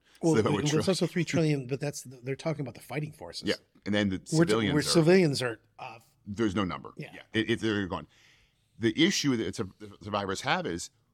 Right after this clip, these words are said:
Speaker 1: well, what is to, what we're discussing, what is chaos? I mean, obviously, we know the traitor legions. What do we do about Mars?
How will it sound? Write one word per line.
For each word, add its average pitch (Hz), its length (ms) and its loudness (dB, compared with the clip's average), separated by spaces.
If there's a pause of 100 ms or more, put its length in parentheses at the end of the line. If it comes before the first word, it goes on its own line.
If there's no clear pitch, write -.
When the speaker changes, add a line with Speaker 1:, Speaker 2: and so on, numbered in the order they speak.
(120)
Speaker 1:
well, 127 240 -6 (520)
what 113 300 0
is 113 280 -2
to, 107 200 -6 (220)
what 98 140 -8
we're 101 60 -6
discussing, 101 360 -8
what 107 160 0
is 110 140 -4
chaos? - 600 -8
I 104 60 -2
mean, 107 120 -2
obviously, 151 520 -2
we 104 160 -6
know 107 140 -4
the 95 80 -8
traitor 165 300 -6
legions. 69 500 -16 (640)
What 87 140 -6
do 98 40 -4
we 110 80 -2
do 117 60 -4
about 104 180 -4
Mars? - 580 -10